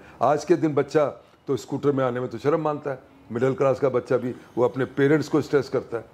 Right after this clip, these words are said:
तो उससे उसको थोड़ी फ्रस्ट्रेशन होती है। एक बात और है, जिस भी बच्चे को कहीं एस्केप रूट नज़र आ रहा होता है, तो वो वकालत में कामयाब नहीं हो सकता। वकालत में तो वही कामयाब हो सकता है जिसको लगे कि मैंने इसी प्रोफेशन में रहना है,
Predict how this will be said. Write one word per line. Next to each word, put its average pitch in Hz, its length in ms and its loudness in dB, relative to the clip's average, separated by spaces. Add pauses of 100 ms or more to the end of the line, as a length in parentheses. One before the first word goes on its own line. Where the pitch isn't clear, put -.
(360)
तो - 60 -4
उससे 165 280 2
उसको 185 260 4
थोड़ी 151 240 0
फ्रस्ट्रेशन 120 540 -2
होती 98 240 -8
है। 87 140 -4 (320)
एक 151 140 4
बात 156 220 0
और 139 200 4
है, 90 120 -4 (460)
जिस 185 260 0
भी 208 100 4
बच्चे 156 340 2
को 170 140 0
कहीं 165 240 0
एस्केप 180 460 2
रूट 156 180 0
नज़र 131 280 0
आ 113 100 0
रहा 107 120 -2
होता 98 260 -6
है, 85 100 -8 (680)
तो 151 60 4
वो 170 140 6
वकालत 156 400 2
में 160 100 -4
कामयाब 135 360 0
नहीं 110 100 -10
हो 98 60 -10
सकता। 90 460 -12
वकालत 139 420 0
में 156 80 -4
तो 160 100 -2
वही 143 200 4
कामयाब 135 400 -2
हो 107 100 -6
सकता 107 280 -6
है 147 120 0
जिसको 123 260 -2
लगे 127 320 2
कि - 380 -10
मैंने 127 260 0
इसी 151 300 -2
प्रोफेशन 123 460 0
में 117 100 -2
रहना 95 240 -4
है, 90 120 -8